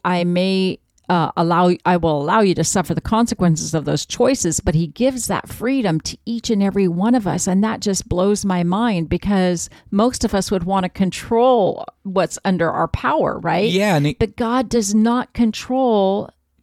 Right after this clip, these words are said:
Speaker 1: us at all. He allows that freedom, the freedom to not choose him, the freedom to do wrong, or the freedom to do right.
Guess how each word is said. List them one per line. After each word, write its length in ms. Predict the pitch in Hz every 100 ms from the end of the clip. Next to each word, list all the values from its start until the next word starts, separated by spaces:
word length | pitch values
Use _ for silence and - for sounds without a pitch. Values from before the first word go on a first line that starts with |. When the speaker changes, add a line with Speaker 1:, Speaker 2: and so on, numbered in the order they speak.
| _ - 185
Speaker 1:
us 300 | - 202 -
at 140 | 220 190
all. 360 | 202 277 185
He 200 | 180 196
allows 640 | 185 170 175 185 208 214 208
that 240 | 214 -
freedom, 580 | - 202 220 202 151 117
the 120 | -
freedom 380 | 170 190 190 196
to 200 | 190 - 190
not 380 | 214 202 220 -
choose 460 | - - 330 339 -
him, 260 | 170 151
the 80 | 170
freedom 340 | - 214 208 214
to 120 | 208
do 200 | 202 196
wrong, 600 | 180 196 220 185 151 156 - - _
or 160 | - 202
the 120 | 202
freedom 380 | - 208 208 202
to 120 | 202
do 200 | 180 190
right. 380 | 175 185 208 -